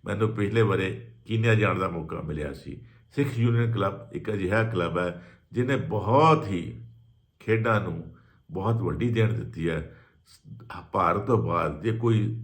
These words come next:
ਕਿਸੇ ਦੇਸ਼ ਵੱਲੋਂ ਸਿੱਖ ਓਲੰਪੀਅਨ ਖੇਲੇ ਨੇ ਤਾਂ ਉਹ ਹੈ ਕੀਨੀਆ। ਸਭ ਤੋਂ ਜ਼ਿਆਦਾ ਨੰਬਰ ਕੀਨੀਆ ਦਾ ਆਉਂਦਾ ਹੈ। ਉਸ ਤੋਂ ਬਾਅਦ ਬਾਕੀ ਕੰਟਰੀ ਨੇ, ਚਾਹੇ ਉਹ ਮਲੇਸ਼ੀਆ ਹੈ, ਚਾਹੇ ਇੰਗਲੈਂਡ ਹੈ, ਚਾਹੇ ਕੈਨੇਡਾ ਹੈ, ਚਾਹੇ ਯੂ ਐਸ ਏ ਹੈ, even ਆਸਟ੍ਰੇਲੀਆ ਤੇ ਨਿਊਜ਼ੀਲੈਂਡ ਵੀ ਹੈ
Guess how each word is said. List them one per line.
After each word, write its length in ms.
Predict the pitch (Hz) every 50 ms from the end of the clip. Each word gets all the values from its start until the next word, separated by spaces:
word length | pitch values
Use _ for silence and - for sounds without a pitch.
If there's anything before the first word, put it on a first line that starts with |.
| - - -
ਕਿਸੇ 200 | - - 127 120
ਦੇਸ਼ 220 | 101 101 98 -
ਵੱਲੋਂ 200 | 92 90 - 98
ਸਿੱਖ 300 | - - 123 123 120 117
ਓਲੰਪੀਅਨ 640 | 120 - - 107 104 90 87 - - 113 107 113 -
ਖੇਲੇ 340 | - - 92 117 131 131 120
ਨੇ 300 | 98 92 85 80 80 80 - - - _ _ _
ਤਾਂ 120 | - - -
ਉਹ 240 | - 123 123 104 101
ਹੈ 60 | 107
ਕੀਨੀਆ। 600 | 113 - - 107 98 85 80 87 82 78 80 - - -
ਸਭ 220 | - - 113 113
ਤੋਂ 140 | 117 127 120
ਜ਼ਿਆਦਾ 320 | 95 92 90 101 104 101
ਨੰਬਰ 300 | 95 92 87 87 90 -
ਕੀਨੀਆ 440 | - - - 104 104 101 107 107 101 98
ਦਾ 100 | 92 82
ਆਉਂਦਾ 240 | 76 73 76 80
ਹੈ। 180 | 80 78 76 - - - - - _ -
ਉਸ 100 | 101 -
ਤੋਂ 140 | - 110
ਬਾਅਦ 160 | 104 104 104 -
ਬਾਕੀ 320 | 87 80 - - 117 113
ਕੰਟਰੀ 360 | 107 90 85 80 90 90 87
ਨੇ, 280 | 82 82 82 82 80 80
ਚਾਹੇ 260 | - 87 80 82 87
ਉਹ 80 | 82 76
ਮਲੇਸ਼ੀਆ 540 | 76 80 82 85 87 85 85 92 90 85
ਹੈ, 240 | 82 82 85 82 80
ਚਾਹੇ 360 | 80 - 92 85 82 82 82
ਇੰਗਲੈਂਡ 380 | 80 - 95 95 90 87 85 80
ਹੈ, 160 | 80 80 80
ਚਾਹੇ 260 | 76 - 78 78 85
ਕੈਨੇਡਾ 520 | 85 80 - 90 87 90 90 90 90 90 85
ਹੈ, 300 | 82 80 76 - - - - - - - _ - -
ਚਾਹੇ 200 | 127 127 131 135
ਯੂ 300 | 131 120 113 131 139 143
ਐਸ 200 | 135 117 113 117
ਏ 140 | 104 101 92
ਹੈ, 240 | 90 90 87 - - 101 120
even 160 | 120 120 117
ਆਸਟ੍ਰੇਲੀਆ 440 | 113 113 113 113 110 113 110 117 113
ਤੇ 140 | 113 110 110
ਨਿਊਜ਼ੀਲੈਂਡ 500 | 95 90 90 98 98 110 113 110 104 101
ਵੀ 220 | 95 92 90 87 87
ਹੈ 360 | 90 87 85 82 - -